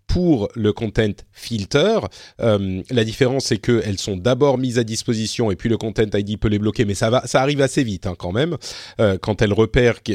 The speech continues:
quand le Content I D repère qu'un, qu'un élément d'une vidéo que vous avez uploadée appartient à quelqu'un d'autre. Et il y a évidemment énormément d'erreurs et, euh, de, de moments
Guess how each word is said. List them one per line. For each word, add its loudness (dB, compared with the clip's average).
quand 0
le 2
Content -2
I 2
D -2
repère 2
qu'un, -2
qu'un 0
élément 0
d'une -2
vidéo -2
que -8
vous -2
avez 2
uploadée 0
appartient 0
à -6
quelqu'un -2
d'autre. 0
Et 6
il 0
y 2
a 2
évidemment 0
énormément 0
d'erreurs 2
et, 2
euh, 0
de, -2
de -2
moments 2